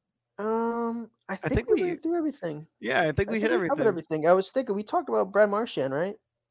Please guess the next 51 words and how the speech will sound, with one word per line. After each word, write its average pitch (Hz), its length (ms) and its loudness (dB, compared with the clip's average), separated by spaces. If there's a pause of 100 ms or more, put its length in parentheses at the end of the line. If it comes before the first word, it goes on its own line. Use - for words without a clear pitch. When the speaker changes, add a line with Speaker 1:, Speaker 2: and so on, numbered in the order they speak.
(100)
Speaker 2:
Yeah, 208 260 2
yeah, 180 200 0
yeah, 226 220 4
coming 165 280 -4
Speaker 1:
Y-, 143 40 -6
Speaker 2:
back. 151 280 2
Speaker 1:
yeah, 415 120 6
yeah, 440 80 6 (380)
yeah, 339 60 4
we, 277 180 0
we 285 80 -2
Speaker 2:
Yeah, 349 80 4
Speaker 1:
got 330 120 6
Speaker 2:
we - 60 4
Speaker 1:
everything, - 280 2
Speaker 2:
talked 359 80 4
Speaker 1:
man. 415 100 0
Speaker 2:
about 370 120 4
Speaker 1:
We're 359 40 4
Speaker 2:
it. 427 120 6
Yeah, 427 80 12
we 381 60 10
got 427 100 10
Speaker 1:
good. 453 80 4 (180)
Speaker 2:
everything. 262 200 0
Yeah. 311 220 6
Speaker 1:
We're 202 140 4
good. 277 320 8
Wait, 254 220 12
hang 233 160 8
on. 185 40 4
Speaker 2:
Yeah. 190 60 0
Speaker 1:
Here's 208 160 2
a - 20 -8
question. 214 320 0
Here's 170 160 0
one 170 140 -2
question. 170 340 0 (460)
Speaker 2:
All 233 80 4
Speaker 1:
When 180 80 8
Speaker 2:
right. 185 120 4
Speaker 1:
do 196 60 -4
you 190 60 -2
think 185 180 -4
this 170 180 -6
episode 170 380 0
will 147 80 0
be 143 80 -4
dropping? 143 480 0 (520)
Speaker 2:
Tomorrow 165 260 0
morning, 139 240 -4